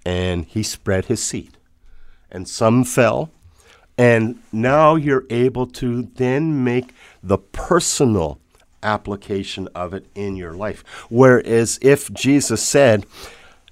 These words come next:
"Well, if you did A, B, and C, then this is going to happen," that's, that's a little different than just telling the story.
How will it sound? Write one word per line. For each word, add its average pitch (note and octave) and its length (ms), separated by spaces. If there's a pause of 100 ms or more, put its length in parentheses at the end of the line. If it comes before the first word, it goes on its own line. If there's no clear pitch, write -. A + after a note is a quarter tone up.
(160)
"Well, A#2+ 260
if B2 160
you C#3 160
did C#3+ 340
A, C3+ 320
B, C3 340
and A2+ 180
C, A#2 520 (840)
then A#2+ 380
this C3 240
is A2+ 140
going A2+ 260
to F#2+ 100
happen," F2 520 (1120)
that's, - 420 (100)
that's B2 260
a A#2+ 60
little A2 220
different F2+ 560 (420)
than G2 480 (320)
just - 260
telling G2+ 340
the D#2 80
story. E2+ 520